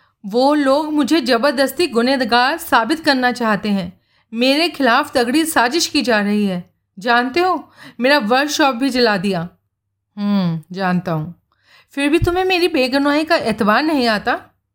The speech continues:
जॉनी कुछ देर खामोश रहा। "अगर तुम बेगुनाह हो तो फिर पीटर की हत्या किसने की थी?" कमलकांत ने कहना चाहा कि पीटर की हत्या अमरजीत ने की थी, लेकिन फिर अपना इरादा बदल दिया,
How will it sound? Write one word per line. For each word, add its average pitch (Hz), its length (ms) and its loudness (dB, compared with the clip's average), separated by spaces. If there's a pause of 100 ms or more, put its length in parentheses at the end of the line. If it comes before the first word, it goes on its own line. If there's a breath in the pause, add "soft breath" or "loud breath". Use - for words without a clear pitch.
(680)
जॉनी 269 360 -2
कुछ 302 240 -6
देर 269 160 -2
खामोश 196 480 -2
रहा। 170 240 -6 (840)
"अगर 226 320 0
तुम 247 300 -2
बेगुनाह 185 520 0
हो 165 360 -4 (280)
तो 165 380 -10 (100)
फिर 185 400 -10 (320 soft breath)
पीटर 214 300 -2
की 453 120 2
हत्या 311 320 2
किसने 214 360 0
की 185 180 -6
थी?" 170 320 -14 (1200 soft breath)
कमलकांत 339 540 0
ने 359 100 -4
कहना 254 360 0
चाहा 233 320 0
कि 262 160 -4
पीटर 262 420 -6
की 269 160 -4
हत्या 208 320 -2
अमरजीत 202 560 0
ने 196 160 -4
की 180 160 -10
थी, 170 340 -18 (200)
लेकिन 226 380 -2
फिर 240 200 0
अपना 214 240 0
इरादा 190 400 0
बदल 175 300 -4
दिया, 170 280 -10